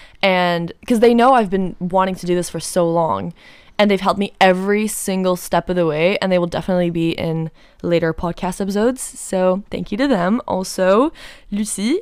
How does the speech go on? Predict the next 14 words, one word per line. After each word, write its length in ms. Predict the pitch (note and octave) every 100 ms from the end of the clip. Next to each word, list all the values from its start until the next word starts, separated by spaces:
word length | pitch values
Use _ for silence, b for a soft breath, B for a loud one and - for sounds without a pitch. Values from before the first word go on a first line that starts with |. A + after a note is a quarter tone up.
| -
she 320 | - - G3
did 380 | F#3+ F#3+ G3+ - -
the 720 | F#3+ F#3+ F#3 F3+ F3 F#3 G3+ - - -
podcast 540 | - F3+ - F3+ -
cover. 460 | - E3 F3+ A#3+ -
It 140 | F#3 E3
looks 380 | F3+ F3 - - -
amazing. 540 | F#3 F3 E3 E3+ F#3+
Thank 300 | A3 F3 E3
you 100 | F#3+
so 500 | F3+ - - - F3+
much. 540 | F3 F3 A#3+ - - - B B B B
So 380 | - - G3 G3
yeah. 300 | A#3+ F#4